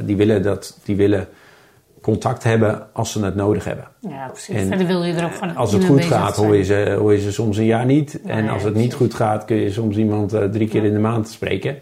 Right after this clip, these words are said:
Speaker 2: Ja.
Speaker 1: En, en dat snap ik.
Speaker 2: Nou ja, precies dan. Ja, want zijn er ook echt wel eens momenten geweest die jij dacht, oeh, nu wordt het wel spannend?
Speaker 1: Nou, natuurlijk.
Speaker 2: Ja, precies.
Speaker 1: Nee, maar dat weet
Speaker 2: Maar
Speaker 1: je
Speaker 2: die willen we weten.
Speaker 1: Ja,
Speaker 2: Nog
Speaker 1: nou ja, maar dat,
Speaker 2: Wat,
Speaker 1: dat
Speaker 2: wat waren momenten in jouw carrière, hè? Hoeft niet alleen, eh,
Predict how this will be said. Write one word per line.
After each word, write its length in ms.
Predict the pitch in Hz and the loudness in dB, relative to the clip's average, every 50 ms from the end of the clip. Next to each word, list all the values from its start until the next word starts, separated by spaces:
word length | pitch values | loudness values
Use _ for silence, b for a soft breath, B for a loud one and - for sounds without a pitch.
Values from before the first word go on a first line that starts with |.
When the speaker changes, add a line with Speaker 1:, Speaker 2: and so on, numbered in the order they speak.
| B B B | B B B
Speaker 2:
Ja. 160 | 185 160 B B _ | -14 -14 B B _
Speaker 1:
En, 220 | - 113 120 120 123 | -6 -4 -4 -4 -2
en 120 | 123 131 | -2 -2
dat 100 | 135 131 - | 0 0 0
snap 200 | 127 131 143 - | -2 -4 -4 -4
ik. 220 | 151 - - - _ - - - - | -6 -8 -10 -18 _ -20 -20 -16 -12
Speaker 2:
Nou 120 | 202 165 | -8 -8
ja, 280 | 165 156 147 147 147 135 | -6 -6 -8 -8 -12 -14
precies 320 | - - - - 156 131 - | -14 -14 -14 -12 -14 -14 -12
dan. 100 | - 151 139 B B B B B B B | -12 -12 -12 B B B B B B B
Ja, 120 | - 226 | -4 -2
want 160 | 220 254 - | -2 -2 -2
zijn 160 | - 294 277 | -2 -2 -2
er 80 | 262 269 | -2 -4
ook 80 | 262 311 | -4 -4
echt 140 | 277 - | -4 -4
wel 100 | - 262 | -4 -4
eens 80 | 226 - | -4 -2
momenten 380 | 247 226 220 220 233 226 233 185 | -2 -2 -2 -2 -2 -2 -2 0
geweest 240 | 185 233 220 196 | 2 2 2 4
die 100 | 185 196 | 4 4
jij 140 | 214 240 269 | 4 4 4
dacht, 200 | 214 190 - - 381 | 2 0 -2 -2 0
oeh, 160 | 349 302 277 214 180 | 0 2 4 4 4
nu 100 | 180 196 | 4 4
wordt 180 | 185 202 214 | 4 4 2
het 80 | 208 202 | 2 0
wel 120 | 202 190 - | 0 -2 -4
spannend? 580 | - - - 269 185 165 - - - - - _ _ _ _ _ | -4 -6 -6 -2 -2 -2 -2 -4 -8 -16 -20 _ _ _ _ _
Speaker 1:
Nou, 160 | - 85 85 | -14 -12 -10
natuurlijk. 440 | 87 87 - - 104 98 - - - - _ _ _ | -10 -10 -8 -6 -6 -6 -8 -10 -14 -20 _ _ _
Speaker 2:
Ja, 160 | 254 240 233 | -4 -2 0
precies. 180 | 190 214 196 269 | 2 2 2 2
Speaker 1:
Nee, 260 | 302 262 185 104 107 | 0 0 0 2 2
maar 100 | 113 110 | 2 2
dat 80 | 117 | 2
weet 120 | 131 143 196 | 4 4 6
Speaker 2:
Maar 80 | 196 | 6
Speaker 1:
je 60 | 190 247 | 6 6
Speaker 2:
die 60 | 247 240 220 | 4 4 4
willen 100 | 190 170 | 4 4
we 180 | 170 170 170 | 2 2 0
weten. 420 | 180 247 285 - - 208 160 139 143 - - _ | 0 0 -2 -2 -2 -4 -4 -4 -6 -10 -14 _
Speaker 1:
Ja, 300 | - - 131 139 156 160 | 0 2 4 4 4 4
Speaker 2:
Nog 80 | 143 131 | 2 2
Speaker 1:
nou 120 | 123 127 | 2 2
ja, 220 | 131 143 156 156 | 2 2 2 2
maar 180 | 151 156 156 156 | 2 2 2 2
dat, 180 | 156 170 156 - - - | 0 0 -2 -2 -6 -6
Speaker 2:
Wat, 140 | - 262 254 | -2 0 0
Speaker 1:
dat 80 | 226 226 | 2 2
Speaker 2:
wat 160 | 240 285 277 | 2 0 2
waren 260 | 269 311 330 339 349 277 | 2 2 2 2 2 2
momenten 480 | 254 226 214 214 247 311 330 311 330 | 2 2 2 2 2 2 2 2 2
in 60 | 277 | 2
jouw 180 | 247 240 240 240 | 4 2 0 0
carrière, 580 | - 269 226 196 196 190 185 214 269 302 311 285 | 0 0 2 4 4 4 4 2 2 0 0 0
hè? 120 | 226 220 | 0 -2
Hoeft 200 | 269 269 - - | -2 -4 -6 -6
niet 200 | 220 196 196 - 208 | -6 -6 -6 -4 -6
alleen, 300 | 190 180 175 170 170 170 | -4 -4 -2 -2 -2 -2
eh, 260 | 165 165 170 185 208 | -2 -4 -4 -4 -4